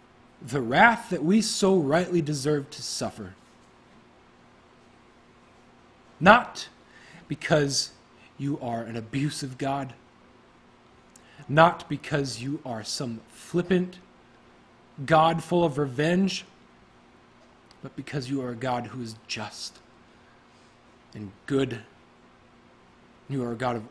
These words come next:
order, and sin must be dealt with.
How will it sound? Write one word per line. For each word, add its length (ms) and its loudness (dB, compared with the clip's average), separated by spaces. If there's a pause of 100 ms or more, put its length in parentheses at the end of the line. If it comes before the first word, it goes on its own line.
order, 380 -6 (1900)
and 120 -10
sin 640 -2
must 500 -6
be 280 -8 (140)
dealt 340 -10
with. 340 -16